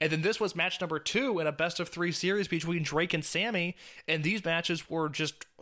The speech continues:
horrifically violent, bordering on deathmatch stuff. I mean, they were certainly the most violent thing P W G had done since Necro was a regular in their promotion. They, you know, they've always excelled at brawls and hardcore matches, but the Drake Sammy stuff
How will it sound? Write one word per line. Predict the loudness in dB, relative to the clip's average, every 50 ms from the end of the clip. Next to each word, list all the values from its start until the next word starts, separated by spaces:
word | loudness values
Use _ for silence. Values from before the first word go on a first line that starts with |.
| -4
horrifically | 0 0 2 4 2 2 2 0 -2 0 0 0 0
violent, | 0 0 0 0 0 0 0 -2 -4 -4 -4
bordering | -2 0 0 2 2 2 0 0 -2 -2 -4 -8 -8 -12 -20 _ _ -20 _ _ _ _ _ _ _ -20 _ -2
on | 0 2 2 2 0 -4 -8 -8 -2
deathmatch | 0 0 0 0 -4 -2 0 0 0 0 0
stuff. | -2 0 0 0 0 0
I |
mean, | -2 0 0
they | -2 0
were | 0 -2
certainly | -2 0 0 -2 -2 0 -2 0 0 0 0 0 -2 -6 -8 -20 -20 -20 -20 -20 -20 _ _ _ _ _ _ _ _ -12
the | -6 -2 0 0
most | 2 2 0 0 -2
violent | -6 -6 -6 -6 -2 0 0 2 2 0 0 0 -2 -2 -4 -8
thing | -8 -2 0 0 0 0 -2 -4
P | -4 -2 -2 0
W | 0 0 -2 -2
G | -2 0 -2 0 0
had | 0 -2 -4 -2
done | -2 0 0 0 -2 -2 -4
since | -4 -4 -4 -4 -4 -6
Necro | -4 -4 -2 0 2 2 0 0 0 2 2 2 2 2
was | 0 -2 -2 -2
a |
regular | -2 0 2 0 0 2 0 0 2 2 0
in | 0 0
their | -2 -2
promotion. | -2 -2 0 2 2 2 2 2 0 0
They, | 0 0 0
you | 2 0
know, | 2 2 2
they've | 2 2 2
always | 2 0 0 0
excelled | -2 -2 -4 -2 0 0 0 0
at | -4 -4
brawls | -2 0 2 2 2 0
and | -2 -4 -2
hardcore | 0 0 0 0 -2 -4 -4 -2
matches, | 0 0 0 0 0 -2 -4 -4
but | -4 -4 -2
the | -2 -2
Drake | 0 0 0 0 0 0
Sammy | -2 -2 0 0 0 0 -2 -4
stuff | -2 -2 -2 0 0 0 -2 -6